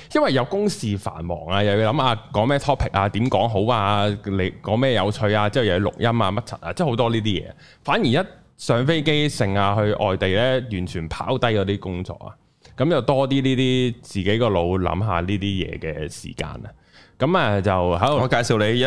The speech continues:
Speaker 2: 我就鍾意去浸水或者浸浴嘅。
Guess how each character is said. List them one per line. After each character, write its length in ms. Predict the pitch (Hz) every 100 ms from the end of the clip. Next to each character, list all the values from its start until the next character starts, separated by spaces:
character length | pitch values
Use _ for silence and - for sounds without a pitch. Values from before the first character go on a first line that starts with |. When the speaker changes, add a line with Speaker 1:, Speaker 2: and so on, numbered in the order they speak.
| -
Speaker 2:
我 160 | 101
就 140 | 110 92
鍾 160 | 131
意 60 | 107
去 80 | 85
浸 280 | - 80 87
水 260 | - 62
或 140 | 92 80
者 120 | 82
浸 160 | 80 76 76 71 73
浴 100 | - - -
嘅。 140 | 60